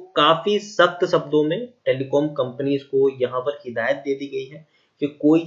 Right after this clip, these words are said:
recalculation यहाँ पर नहीं होगी। उसके साथ साथ बैंक ने, मतलब कोर्ट ने ये भी कहा है कि आप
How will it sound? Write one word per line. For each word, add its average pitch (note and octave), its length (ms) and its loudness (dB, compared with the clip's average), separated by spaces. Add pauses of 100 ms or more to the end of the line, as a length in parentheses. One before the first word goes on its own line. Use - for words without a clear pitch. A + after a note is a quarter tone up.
(180)
recalculation C#3+ 920 0 (160)
यहाँ A#2+ 300 -2
पर C3 220 -2 (300)
नहीं B2 480 0
होगी। D3 400 2 (460)
उसके F#3 340 6
साथ D#3 280 0
साथ D#3+ 360 0 (920)
बैंक D#3 400 4
ने, E3 320 0
मतलब C#3+ 280 0
कोर्ट E3 240 8
ने E3+ 160 0
ये C#3 320 2
भी F3+ 140 0
कहा C#3 360 -4
है - 100 -14 (420)
कि F3 380 -4
आप D#3+ 400 0